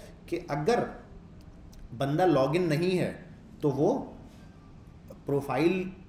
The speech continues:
की एपीआई call नहीं कर सकता या post की एपीआई call नहीं कर सकता, तो मैं उसको post के page पे भी जाने नहीं देता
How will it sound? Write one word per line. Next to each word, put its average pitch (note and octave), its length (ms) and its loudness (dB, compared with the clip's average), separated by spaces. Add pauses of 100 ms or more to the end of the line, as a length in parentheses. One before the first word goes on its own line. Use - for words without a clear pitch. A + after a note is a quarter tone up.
(100)
की G3 100 -4 (140)
एपीआई D3+ 300 2
call D#3+ 280 4
नहीं E3 100 4
कर D3+ 160 0
सकता C#3 300 -4
या E3 160 4
post D3+ 360 0
की D#3 140 -2
एपीआई D3+ 240 0
call D3+ 240 4
नहीं E3 100 2
कर D#3 120 0
सकता, C#3 380 -6 (320)
तो D3+ 60 0
मैं E3 100 2
उसको F#3 220 0
post F#3 340 0
के A3 80 0
page F3 280 4
पे A#3 60 0
भी A3+ 100 4
जाने D3+ 240 6
नहीं D3 120 4
देता G#2 240 -4